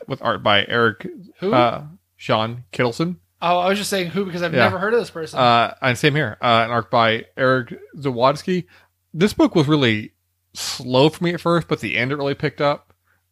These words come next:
Speaker 1: Uh, essentially, there's, people have abilities. They're called variants.
Speaker 2: Yeah, it's
Speaker 1: Uh,
Speaker 2: kind of like X-Men, but not.
Speaker 1: Yes, it, it, it is a hundred percent inspiration from X-Men.
Speaker 2: Sure,
Speaker 1: Uh,
Speaker 2: yeah. I
Speaker 1: it
Speaker 2: mean,
Speaker 1: is
Speaker 2: with the theme.
Speaker 1: Yes, e-,
Speaker 2: Yeah.
Speaker 1: everything about it. It seems like it's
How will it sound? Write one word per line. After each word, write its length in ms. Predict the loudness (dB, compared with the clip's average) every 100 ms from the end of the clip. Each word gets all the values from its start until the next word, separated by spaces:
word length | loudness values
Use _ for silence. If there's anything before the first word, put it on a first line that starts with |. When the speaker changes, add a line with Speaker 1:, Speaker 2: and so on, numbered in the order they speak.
| 0
Speaker 1:
Uh, 440 | 4 6 4 0 -4
essentially, 640 | -2 -2 -2 -2 -2 -6 _ _ _ _ _ 0
there's, 520 | 2 2 0 -8 -16 -20 _ _ -6
people 220 | -4 0
have 140 | 0
abilities. 540 | 2 2 4 2 0 -2
They're 80 | -2
called 280 | -4 0
variants. 680 | 2 2 0 -4 -8 -16 -18 -4
Speaker 2:
Yeah, 220 | 0 2 0
it's 100 | 0
Speaker 1:
Uh, 20 |
Speaker 2:
kind 160 | -2 -2
of 100 | -4
like 260 | -4 -4
X-Men, 580 | -4 -4 -6 -6 -4 -6
but 180 | -8 -10
not. 340 | -10 -10 -14 _ _
Speaker 1:
Yes, 360 | 2 2 0 -2
it, 320 | 2 2 2
it, 220 | 0 0 -10 -2
it 120 | 0 2
is 40 |
a 100 | 2
hundred 200 | 0 -2
percent 300 | -4 -4 -4
inspiration 480 | -6 -6 -6 -8 -16
from 260 | -14 -12
X-Men. 440 | -10 -12 -14 -14 -10
Speaker 2:
Sure, 180 | 0 2
Speaker 1:
Uh, 200 | 2 -2
Speaker 2:
yeah. 260 | -8 -8 -8
I 60 | 0
Speaker 1:
it 40 |
Speaker 2:
mean, 140 | 2 4
Speaker 1:
is 280 | 4 0
Speaker 2:
with 140 | -8 -8
the 100 | -8
theme. 540 | -6 -6 -6 -6 -10 -2
Speaker 1:
Yes, 340 | 0 0 -4
e-, 80 | -4
Speaker 2:
Yeah. 80 | 0
Speaker 1:
everything 380 | 2 2 2 4
about 240 | 4 4
it. 120 | 0
It 140 | -4 -4
seems 220 | -4 0
like 200 | -2 -2
it's 280 | -6 -8